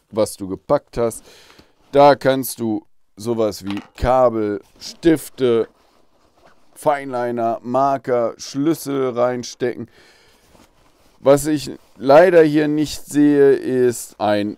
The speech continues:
Schlüsselband. Das wäre nämlich auch nicht schlecht, wenn du vielleicht an der Seite irgendwo hier ein längeres Schl-, einen längeren Schlüsselband, ähm, für deinen Haustürenschlüssel verarbeitet hättest. Du hast eine kleine Laptop-Tasche,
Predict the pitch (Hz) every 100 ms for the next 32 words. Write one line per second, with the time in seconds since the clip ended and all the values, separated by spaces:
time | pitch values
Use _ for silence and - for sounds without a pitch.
0 | _ - - 127 120 - 101 98 - 156
1 | 156 151 135 123 113 113 107 101 95 -
2 | 101 110 110 98 - 104 101 - 98 90
3 | - 90 98 107 73 90 85 80 101 135
4 | - 113 104 120 113 101 110 104 110 107
5 | 78 92 95 98 101 95 90 - - 101
6 | - 98 98 98 101 95 90 - 135 156
7 | 127 107 113 117 113 _ _ _ _ _
8 | _ _ - 104 104 104 101 104 _ _
9 | _ _ 117 104 95 90 107 120 - 113
10 | 104 - 107 104 - 98 92 - _ _
11 | _ _ _ _ 151 123 98 87 78 73
12 | - 71 - - _ _ _ _ - 123
13 | 135 151 - 104 139 135 - 135 139 143
14 | 139 135 131 135 170 - - 139 127 _
15 | 170 180 - 180